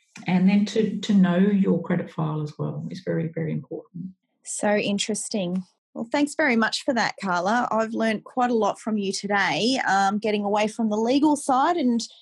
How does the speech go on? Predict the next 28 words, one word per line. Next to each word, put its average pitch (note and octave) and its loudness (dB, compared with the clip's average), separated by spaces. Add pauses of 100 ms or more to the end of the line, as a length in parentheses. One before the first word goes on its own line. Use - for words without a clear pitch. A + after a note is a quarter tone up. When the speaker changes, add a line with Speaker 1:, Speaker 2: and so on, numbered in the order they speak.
(220)
Speaker 2:
going A#3 0
more A3+ 0
into A3 -2
the, G3+ 2 (120)
uh, G#3 2
mortgage G3+ -6
broking A#3+ 0
side A3+ -2
and G#3 -4
the F#3+ -4
application. A3 -2 (320)
Seems B3+ 0
clear A3 0 (100)
to A3 0
me G3+ 2
that, G3 -2 (240)
uh, G3+ 2
what's G#3+ -2
k-, - -14 (100)
key A3+ 2
for F#3 2 (120)
potential G#3+ 0
purchasers F3+ -2
is, F3+ -2 (500)
uh, F#3 2
planning G3 0
and F3+ -4
preparation. F3+ 0